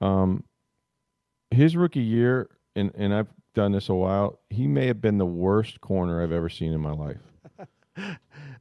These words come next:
Speaker 1: And I've told him that. I, I mean,
Speaker 2: No, I,
Speaker 1: he
Speaker 2: I, that's, that story's gone around, yeah.
Speaker 1: that guy, uh, absolutely could not play. And I was convinced he couldn't play. And I think they started him one game against Seattle, and he got absolutely d-, destroyed.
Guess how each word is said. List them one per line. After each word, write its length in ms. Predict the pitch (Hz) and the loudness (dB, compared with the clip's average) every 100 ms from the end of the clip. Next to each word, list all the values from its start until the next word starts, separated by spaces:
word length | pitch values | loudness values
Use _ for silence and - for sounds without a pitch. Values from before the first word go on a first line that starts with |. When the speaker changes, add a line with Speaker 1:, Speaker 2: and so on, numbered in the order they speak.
| _ | _
Speaker 1:
And 100 | 104 | 0
I've 140 | 139 - | 0 4
told 200 | 156 151 | 4 6
him 120 | 90 | 2
that. 240 | 78 78 | 0 -4
I, 300 | 85 101 - | -6 -8 -2
I 20 | |
mean, 140 | 104 110 | 2 2
Speaker 2:
No, 40 | |
I, 220 | 202 185 202 | 2 2 2
Speaker 1:
he 80 | |
Speaker 2:
I, 160 | 208 202 | 2 0
that's, 300 | 208 202 - | 2 0 2
that 160 | 208 196 | 0 2
story's 260 | 214 208 | 4 4
gone 200 | 160 190 | 4 2
around, 340 | 175 196 190 135 | 2 0 -2 -4
yeah. 220 | 180 120 _ - | -4 -8 _ 0
Speaker 1:
that 320 | 113 123 135 | 4 4 4
guy, 600 | 131 120 120 120 123 - _ _ _ _ | 4 6 4 2 0 -4 _ _ _ _
uh, 480 | 104 101 98 95 92 _ - | 0 2 4 2 0 _ -4
absolutely 640 | 110 117 127 110 98 92 | -2 -2 0 0 2 -2
could 260 | - 107 92 | 0 0 2
not 260 | 95 87 | 0 -2
play. 360 | - 80 - - _ - | -6 -10 -10 -16 _ -4
And 180 | 104 | 0
I 80 | 101 | 2
was 120 | 104 101 | 0 0
convinced 480 | 110 95 104 98 | 0 2 2 0
he 60 | 92 | -6
couldn't 260 | 80 87 82 | -4 -4 -4
play. 320 | 85 80 73 | -4 -4 -4
And 100 | 90 | -4
I 60 | |
think 180 | 98 120 | -2 -2
they 120 | 110 | -2
started 420 | 104 - 107 110 107 | -4 0 2 2 2
him 160 | 107 | 0
one 220 | 98 101 | 0 0
game 260 | 98 98 98 | -2 -2 -2
against 320 | 92 92 - | -2 -2 -6
Seattle, 400 | - 92 90 95 | -6 -2 -2 -2
and 80 | 92 | -2
he 60 | 85 | -2
got 100 | 87 | -2
absolutely 460 | 90 - 90 85 | -4 -6 -6 -6
d-, 260 | 80 - - _ | -8 -14 -16 _
destroyed. 720 | 85 - - 98 98 85 | -12 -12 -4 0 2 0